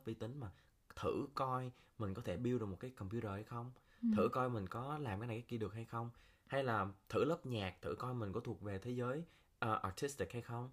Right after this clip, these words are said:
Speaker 2: Ừ.
Speaker 1: Ờm, lấy những cái lớp selective như là
Speaker 2: Vẽ.
Speaker 1: vẽ, tìm những cái ngành nghề mà mình có thể làm ở cái lứa tuổi hiện tại.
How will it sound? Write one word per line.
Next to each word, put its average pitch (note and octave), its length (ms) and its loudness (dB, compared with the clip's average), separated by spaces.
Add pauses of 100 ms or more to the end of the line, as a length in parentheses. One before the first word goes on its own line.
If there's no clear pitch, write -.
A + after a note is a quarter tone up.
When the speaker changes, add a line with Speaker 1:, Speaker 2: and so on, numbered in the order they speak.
Speaker 2:
Ừ. A#3+ 80 4 (280)
Speaker 1:
Ờm, G#2 260 2
lấy B2 160 2
những E3 160 -2
cái C3+ 100 -2
lớp D3+ 100 0
selective G#2+ 680 0
như A#2+ 180 -2
là G2 320 -2 (260)
Speaker 2:
Vẽ. A#3 680 0
Speaker 1:
vẽ, D#3+ 440 -2 (260)
tìm A#2 220 4
những G2 180 -2
cái E3 120 0
ngành G#2+ 340 0
nghề G2+ 140 0
mà F#2+ 100 0
mình F#2 140 0
có B2 100 -6
thể - 120 -6
làm G2 260 -4
ở D#2 60 -6
cái A#2+ 120 -6
lứa A#2+ 100 -6
tuổi A2+ 120 -6
hiện F#2 140 -10
tại. - 160 -6